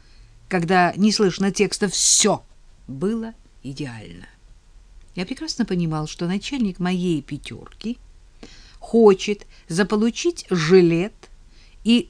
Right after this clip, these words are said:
преодолевает какие-то трудности, но любопытство победило моё желание пройти мимо, и я вошёл в помещение магазинчика.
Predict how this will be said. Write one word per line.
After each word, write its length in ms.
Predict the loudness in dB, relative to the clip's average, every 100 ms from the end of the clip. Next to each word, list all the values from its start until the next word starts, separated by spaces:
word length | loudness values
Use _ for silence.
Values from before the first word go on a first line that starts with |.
| -2
преодолевает 760 | 2 2 0 0 0 -2 -2
какие-то 400 | -6 -6 -4 -4
трудности, 800 | -2 0 2 2 0 -2 -8 -10 -6
но 200 | -2 0
любопытство 960 | 0 0 -2 0 -2 -2 -6 -10 -10 -10
победило 500 | -10 -8 -6 -6 -6
моё 200 | -6 -4
желание 460 | -2 -2 -4 -6
пройти 400 | -4 -4 -4 -4
мимо, 300 | -4 -2 0
и 300 | 0 0 -4 -8 -20 -20 -16 -6
я 140 | -4
вошёл 280 | -4 -4 -6
в 100 | -4
помещение 680 | -4 -4 -6 -6 -6 -6 -10 -14 -12
магазинчика. 800 | -10 -10 -10 -12 -16 -18 -20 -20